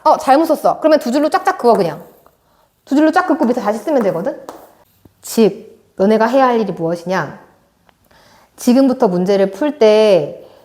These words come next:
얘를 어떤 식으로 서론을 열고 본론을 쓰고 결론을 닫을 것인가를 지금부터 연습을 하라고.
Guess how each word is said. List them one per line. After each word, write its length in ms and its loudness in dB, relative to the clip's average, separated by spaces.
얘를 680 0
어떤 500 2
식으로 520 4
서론을 800 2
열고 840 -4
본론을 580 6
쓰고 880 0
결론을 640 2
닫을 440 0
것인가를 800 2
지금부터 680 -2
연습을 500 -6
하라고. 320 -10